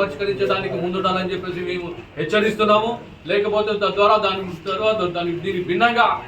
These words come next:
మరి మన ఈ స్ట్రైక్లకు కూడా పోయే అవకాశం ఉంటుంది. కాబట్టి మేనేజ్‌మెంట్ కూడా గుర్తించి రేపు జరగబోయే పదో తారీఖు స్ట్రక్చర్ మీటింగ్లో అదేవిధంగా జేసీ సమావేశంలో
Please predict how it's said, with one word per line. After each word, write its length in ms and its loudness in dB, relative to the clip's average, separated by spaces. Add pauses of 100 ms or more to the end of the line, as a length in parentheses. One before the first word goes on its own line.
(140)
మరి 180 -2
మన 180 2
ఈ 120 0
స్ట్రైక్లకు 440 0
కూడా 180 4
పోయే 220 6
అవకాశం 300 2
ఉంటుంది. 240 -2
కాబట్టి 380 2 (320)
మేనేజ్‌మెంట్ 500 2
కూడా 200 2
గుర్తించి 320 -2
రేపు 260 -4 (140)
జరగబోయే 440 2 (320)
పదో 220 2
తారీఖు 280 2
స్ట్రక్చర్ 380 -4
మీటింగ్లో 320 2
అదేవిధంగా 400 0
జేసీ 240 -6
సమావేశంలో 640 0